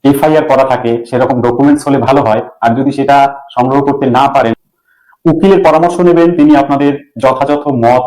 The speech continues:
প্রদান করবেন কি করলে ভালো হয়। এলটিভি ভিসা হয়ে গেলে আপনারা বহু দীর্ঘদিন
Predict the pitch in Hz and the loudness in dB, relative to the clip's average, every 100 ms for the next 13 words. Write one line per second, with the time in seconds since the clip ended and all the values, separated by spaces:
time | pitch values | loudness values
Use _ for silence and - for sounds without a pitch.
0 | - 107 113 117 117 123 120 - 113 117 | -2 -2 -2 -2 -2 -2 -4 -8 -4 -2
1 | 113 117 110 113 117 123 - - 156 160 | 0 0 -2 -2 -4 -6 -6 -2 0 0
2 | 185 190 165 180 180 175 170 165 165 165 | 0 0 0 2 2 2 2 2 2 0
3 | 165 - 131 147 147 143 143 143 135 131 | -6 -6 -2 0 2 2 0 -2 -2 -2
4 | 135 147 | 0 0